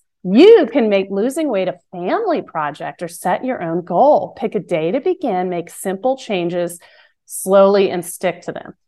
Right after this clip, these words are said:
Okay, I don't actually have a problem with that, but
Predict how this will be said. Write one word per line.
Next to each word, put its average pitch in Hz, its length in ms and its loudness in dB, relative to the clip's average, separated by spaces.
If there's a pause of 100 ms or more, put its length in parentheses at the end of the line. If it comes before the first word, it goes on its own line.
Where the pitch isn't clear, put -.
(200)
Okay, 147 420 0 (100)
I 285 80 0
don't 254 220 -2
actually 156 420 -8
have 151 140 -6
a 151 40 -14
problem 147 340 -4
with 147 100 -10
that, 143 240 -4 (120)
but 180 280 2